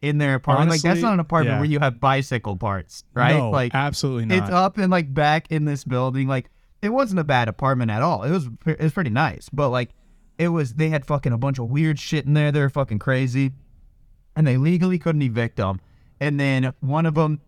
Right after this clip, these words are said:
Speaker 1: so you know how it was, like, that older, like, industrial sign? Like, it was, like, brick walls in there and stuff. And the top was open and it was, like, kind of, like, really tall ceilings.
Speaker 2: Yeah,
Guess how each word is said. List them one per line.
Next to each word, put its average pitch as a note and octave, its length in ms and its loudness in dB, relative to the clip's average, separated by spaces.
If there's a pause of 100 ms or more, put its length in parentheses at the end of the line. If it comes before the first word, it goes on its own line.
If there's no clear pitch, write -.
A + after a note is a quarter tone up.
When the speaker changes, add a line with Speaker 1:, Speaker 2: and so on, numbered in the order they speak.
Speaker 1:
so - 140 -2
you D#3+ 120 2
know D#3+ 100 0
how E3 120 0
it - 20 2
was, D#3+ 120 0
like, D3 120 -2
that A2+ 180 -2
older, B2+ 340 -2
like, A#2+ 180 -2
industrial A2+ 540 -2
sign? B2+ 180 0
Like, B2 160 -2
it E3 60 0
was, E3 160 0
like, C#3 120 0
brick C#3+ 440 -2
walls A#2+ 600 0
in A#2+ 200 0
there A#2 180 2
and A2+ 160 0
stuff. A2+ 400 -2 (540)
And C3+ 120 -2
the C3 60 2
top C3 280 2
was B2+ 160 0
open C3 240 0
and B2 80 2
it B2 40 2
was, A#2 120 0
like, A#2 140 -2
kind B2 220 2
of, A#2 60 0
like, A2+ 160 -2
really A#2 240 0
tall G#2+ 420 -2
ceilings. A#2 480 0
Speaker 2:
Yeah, G#2+ 320 0